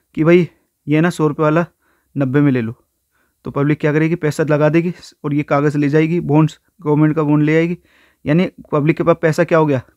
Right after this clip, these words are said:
कम हो गया। यानी इकोनॉमी में मनी सप्लाई क्या हो जाएगी? कम हो जाएगी। और अगर आरबीआई को मनी सप्लाई बढ़ानी है तो क्या करेगा? लोगों के पास जाएगा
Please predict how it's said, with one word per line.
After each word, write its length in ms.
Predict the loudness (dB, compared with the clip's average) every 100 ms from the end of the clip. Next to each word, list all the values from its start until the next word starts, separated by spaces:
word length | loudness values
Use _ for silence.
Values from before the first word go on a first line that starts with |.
| -4
कम 120 | -2
हो 100 | -2
गया। 160 | -4 -10 _ _ -6
यानी 180 | 0 0
इकोनॉमी 320 | 2 2 2
में 60 | 2
मनी 200 | 2 2
सप्लाई 260 | 0 -2 0
क्या 140 | 0
हो 80 | 0
जाएगी? 260 | 0 -4
कम 200 | -4 -2
हो 100 | -2
जाएगी। 260 | -4 -10 -16 _ _ _ _
और 140 | 2 2
अगर 260 | 2 0 -4 _ _ _ -6
आरबीआई 320 | -2 0 0
को 120 | 0
मनी 160 | 0 0
सप्लाई 260 | 0 0 0
बढ़ानी 400 | 0 0 0 0
है 80 | -4 _ _ _
तो 100 | -4
क्या 180 | 0 2
करेगा? 240 | 4 2
लोगों 260 | 2 2 0
के 80 | 0
पास 160 | -2
जाएगा 360 | -2 -2 -2